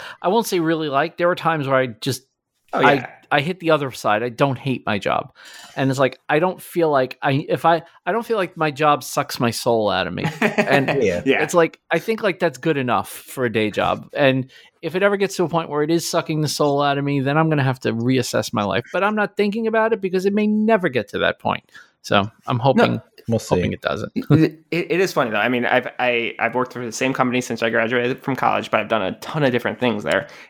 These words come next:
Speaker 2: And
Speaker 3: Me too,
Speaker 2: there
Speaker 3: yeah.
Speaker 2: was one position that I had that was like that, Vincent. I was like,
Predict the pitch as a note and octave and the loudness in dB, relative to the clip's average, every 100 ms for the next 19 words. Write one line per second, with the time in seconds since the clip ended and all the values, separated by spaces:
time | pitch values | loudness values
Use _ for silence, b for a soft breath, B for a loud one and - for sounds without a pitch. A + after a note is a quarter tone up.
0 | - C3 B2 B2 - - F#2 - A2+ C3+ | -6 -2 0 -2 -4 -4 -4 -2 2 2
1 | B2 G#2 B2+ C#3+ A#2 A2+ A#2 A#2 C#3+ D#3 | 2 0 0 0 -4 -2 0 2 0 -6
2 | - _ _ _ _ _ D3 A#2+ A2 A2 | -14 _ _ _ _ _ -4 0 0 0
3 | A2 G2+ A2+ A#2+ A2 F#2+ G2+ A#2 _ - | 0 2 0 0 -2 0 -4 -8 _ -2
4 | A#2 A#2+ A#2+ A#2+ G#2+ F#2+ - F#2 - D#2 | 0 0 0 0 0 -2 -4 -6 -4 -4
5 | G#2 G2+ G2+ | 0 0 0